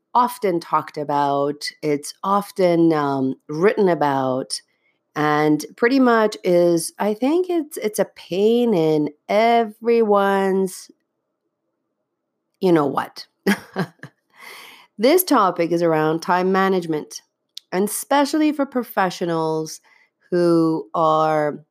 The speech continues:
in, um, either you're working for yourself or you're in an office environment. Time management,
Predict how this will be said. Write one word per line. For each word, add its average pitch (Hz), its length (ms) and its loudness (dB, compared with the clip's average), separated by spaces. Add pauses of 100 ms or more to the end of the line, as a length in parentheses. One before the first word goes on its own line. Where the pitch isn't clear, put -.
(260)
in, 160 380 -4
um, 151 580 -6 (840)
either 330 440 0
you're 262 320 0
working 233 240 0
for 220 100 -4
yourself 190 500 2 (160)
or 202 600 2 (760)
you're 190 120 2
in 190 100 0
an 185 60 2
office 196 320 2
environment. 165 760 0 (400)
Time 277 300 2
management, 185 800 -2